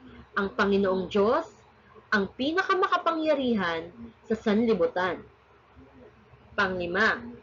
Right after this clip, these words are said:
mabisa. Kapag ka sinabi nating mabisa, ito ay tumutukoy sa maganda, mabilis,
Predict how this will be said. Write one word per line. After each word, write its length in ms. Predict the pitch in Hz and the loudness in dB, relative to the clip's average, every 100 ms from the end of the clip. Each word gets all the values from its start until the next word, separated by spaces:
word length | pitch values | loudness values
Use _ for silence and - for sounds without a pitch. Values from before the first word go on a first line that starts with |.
| - - - - - - | -20 -20 -20 -20 -20 -6
mabisa. 640 | 190 185 185 247 - 196 151 - - - - - - - - _ - - | -2 -2 -2 -4 -2 -4 -4 -12 -20 -20 -20 -20 -20 -20 -20 _ -8 -2
Kapag 320 | 202 196 196 | 0 0 0
ka 60 | 196 | -2
sinabi 480 | 220 196 180 180 180 | 0 0 0 -2 -4
nating 320 | 170 175 220 | -4 -2 0
mabisa, 720 | 214 175 208 285 214 175 - - - - _ - | 0 0 -4 -2 0 2 0 -6 -20 -20 _ -8
ito 320 | 247 - 220 - | -4 4 4 4
ay 160 | 214 | 0
tumutukoy 880 | 208 190 190 247 285 - 175 160 175 - - - _ _ | 0 0 2 2 0 2 4 4 0 -16 -20 -20 _ _
sa 160 | - 208 | -4 0
maganda, 800 | 196 190 180 170 170 180 277 - - _ _ _ _ - - - _ | 2 2 -2 -2 0 2 0 -4 -20 _ _ _ _ -20 -20 -20 _
mabilis, 880 | 202 208 220 196 208 262 339 - | -2 2 2 2 2 2 -2 -12